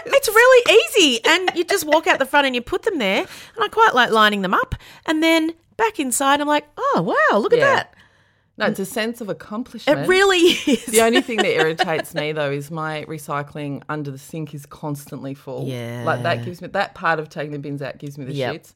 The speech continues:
Speaker 1: yep.
Speaker 2: But actually just taking them out, yeah,
Speaker 1: Yep.
Speaker 2: it's like a minute.
Speaker 1: Uh, it
Speaker 2: It's
Speaker 1: really is. Look,
Speaker 2: tops.
Speaker 1: my, um, so we've,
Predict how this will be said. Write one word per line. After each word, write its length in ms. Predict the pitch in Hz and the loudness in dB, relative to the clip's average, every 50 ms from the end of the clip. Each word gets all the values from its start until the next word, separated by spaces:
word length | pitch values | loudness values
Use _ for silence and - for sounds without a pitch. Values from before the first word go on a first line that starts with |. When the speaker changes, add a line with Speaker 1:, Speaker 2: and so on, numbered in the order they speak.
| _ | _
Speaker 1:
yep. 280 | - 151 139 113 - _ - | -10 -6 -6 -6 -6 _ -4
Speaker 2:
But 160 | 180 170 - | -4 -4 -2
actually 440 | - 190 208 208 - - - 190 170 | -2 -4 -4 -4 -8 -12 -10 -10 -10
just 200 | 143 151 143 143 | -10 -12 -16 -14
taking 280 | - 156 131 135 139 _ | -10 -10 -10 -10 -10 _
them 160 | 139 131 123 | -20 -18 -14
out, 400 | 131 143 139 98 98 98 - - _ _ _ _ | -12 -10 -10 -8 -8 -10 -10 -12 _ _ _ _
yeah, 200 | 185 220 220 170 | -4 -2 0 2
Speaker 1:
Yep. 160 | 156 170 131 - | 4 2 2 2
Speaker 2:
it's 100 | - - | -2 -6
like 220 | 214 214 214 - - | -8 -8 -8 -10 -8
a 100 | - 190 | -6 -4
minute. 480 | 190 190 190 196 214 240 240 143 - - _ _ _ _ _ _ _ - | -4 -4 -4 -4 -6 -4 -6 -6 -8 -10 _ _ _ _ _ _ _ -2
Speaker 1:
Uh, 80 | 196 - - _ _ _ _ _ _ - 220 | -2 -2 -2 _ _ _ _ _ _ 0 0
it 60 | 240 | 0
Speaker 2:
It's 80 | 226 - | 2 4
Speaker 1:
really 340 | 220 220 214 208 185 175 175 | 4 4 4 4 2 0 0
is. 240 | 160 139 139 - - - | -2 -2 -4 -8 -10 -6
Look, 280 | 208 233 233 175 - - | 0 2 2 2 2 -2
Speaker 2:
tops. 340 | - - - - - - - _ _ - | -14 -18 -18 -20 -20 -20 -20 _ _ -8
Speaker 1:
my, 500 | 190 185 180 185 196 202 208 214 220 214 - | -2 2 4 4 4 4 4 2 0 0 0
um, 600 | - 170 156 151 147 151 156 151 151 147 143 139 143 _ _ _ - - | 0 2 2 2 0 -2 -4 -6 -6 -8 -8 -10 -12 _ _ _ -18 -10
so 320 | - - 190 175 180 180 | -2 2 4 4 4 4
we've, 220 | 185 220 247 233 | 2 0 -2 0